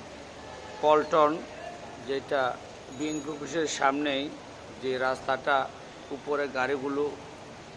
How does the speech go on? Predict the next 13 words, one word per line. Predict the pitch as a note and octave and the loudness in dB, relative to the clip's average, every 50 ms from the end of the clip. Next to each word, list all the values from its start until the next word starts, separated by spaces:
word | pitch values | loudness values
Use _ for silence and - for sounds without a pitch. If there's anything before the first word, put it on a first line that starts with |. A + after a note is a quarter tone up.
| - - - - - - - - - - | -14 -14 -14 -14 -14 -14 -14 -12 -6 -2
দাঁড়িয়ে | A#2+ B2 B2 C3 C3 C3+ C3+ C3 C3 | 0 0 0 0 0 2 2 2 0
আছে, | - - F3 D#3+ - - - B2+ | 0 -2 -4 -4 -4 -4 -2 0
গাড়ি, | B2 B2+ C3+ C#3+ C#3 A#2 - - - - - - C3 B2+ | 0 0 0 0 -2 -4 -8 -12 -14 -14 -10 -8 -6 -4
অনেক | C3 C3+ C3+ B2+ - B2+ A#2+ C3 | -4 -4 -4 -6 -8 -6 -4 -2
গাড়ি | C3+ C3+ C#3 C3 C3+ | -2 0 -2 -2 -4
নষ্ট | C3+ B2+ - - C#3 C3+ | -4 -6 -4 -4 -4 -2
হয়ে | D3 C#3+ C#3+ C#3 C3 | -2 -2 -2 -4 -4
গিয়েছে, | C3+ C#3+ C#3 C3+ - - F3+ - - - - - - - - - - - - - - - - - - | -4 -4 -4 -4 -6 -6 -8 -8 -8 -10 -12 -14 -14 -14 -14 -14 -14 -12 -12 -12 -12 -14 -14 -8 -4
যেখানে | C#3+ D#3+ D#3 D3 D#3+ D#3+ D#3+ D#3 D3+ C#3 - - - - - - - - - - - - - - - - - - - - - - - - - - - - - - - C3 | -2 -2 -2 0 -2 0 0 -2 -2 -4 -6 -8 -12 -12 -12 -12 -12 -12 -12 -12 -12 -12 -12 -12 -12 -12 -12 -12 -12 -12 -12 -12 -14 -14 -14 -14 -14 -12 -12 -8 -2 2
বড় | C#3+ D3 D3+ D3+ D#3 D#3 D#3+ | 4 4 4 4 4 4 4
রাস্তার | E3 E3 - - F#3 F3 E3 D#3 | 2 0 0 0 0 2 2 2
মধ্যেই | F3 F3 E3 - - E3 D3 C#3 C#3+ D3+ - - - - - - - - - - - - - - - - - - - - - - - - - - - - - - - - - - - - - - - - | 0 0 0 0 0 2 2 2 0 -2 -8 -12 -12 -14 -12 -12 -12 -12 -12 -12 -12 -12 -12 -12 -14 -14 -14 -14 -14 -14 -14 -14 -14 -14 -14 -14 -14 -14 -14 -14 -14 -14 -14 -14 -14 -14 -14 -12 -2 2
পানি | F3+ D3+ D3 E3 E3+ E3 | 4 4 4 4 4 2